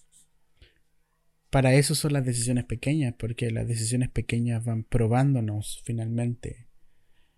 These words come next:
Mm, si alguien quiere ser mejor en algún deporte, primero empieza con pequeños retos.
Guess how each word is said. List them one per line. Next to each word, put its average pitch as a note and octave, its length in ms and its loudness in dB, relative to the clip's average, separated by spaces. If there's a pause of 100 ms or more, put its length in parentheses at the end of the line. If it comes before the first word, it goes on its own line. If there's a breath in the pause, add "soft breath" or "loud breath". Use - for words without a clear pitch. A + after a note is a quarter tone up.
(440)
Mm, A2 600 -4 (460)
si - 160 0
alguien B2 260 4
quiere A#2 640 2 (580)
ser - 320 0 (220)
mejor B2 560 4 (260)
en A2 180 0
algún A#2 280 0
deporte, A#2+ 760 0 (100)
primero A#2+ 300 -2
empieza B2 420 -2
con A#2+ 200 -2
pequeños C#3+ 1000 2
retos. B2+ 920 -4